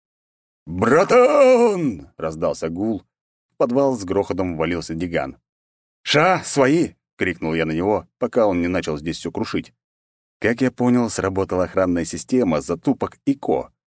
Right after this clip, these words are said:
Он первым ощутил, что в его владениях происходит что-то странное, и поднял тревогу. А поскольку говорить он еще не умеет, или, слава кодексу,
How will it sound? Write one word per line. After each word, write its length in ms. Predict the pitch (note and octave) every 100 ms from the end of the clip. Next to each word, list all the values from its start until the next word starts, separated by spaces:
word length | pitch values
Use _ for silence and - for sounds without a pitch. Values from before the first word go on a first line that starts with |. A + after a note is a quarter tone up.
| _ _ _
Он 200 | A#2 D#3
первым 340 | - E3 F2+ D#2
ощутил, 420 | - - B2+ E2
что 200 | - E2
в 60 |
его 160 | D#2+ D#2
владениях 480 | D2+ E2+ C3+ F2 -
происходит 480 | E2+ - A2 F2+ D#2+
что-то 240 | G2+ G2
странное, 480 | - D3+ C3+ F2 D2
и 40 |
поднял 280 | D#2 D#2+ E2
тревогу. 500 | G2 B2+ G#2+ C2 - _ _ _ _ -
А 100 | F2
поскольку 380 | C3 C#3+ A#2+
говорить 340 | G2+ A#2 A#2 A2
он 100 | G2
еще 180 | - D#2+
не 100 | E2
умеет, 480 | E2+ C#3+ C#3 B2 _ _ _ _
или, 420 | A2 A2 G2 D#2+ -
слава 400 | - F2+ F#2 E2
кодексу, 540 | F#2 F2 - E2+ D#2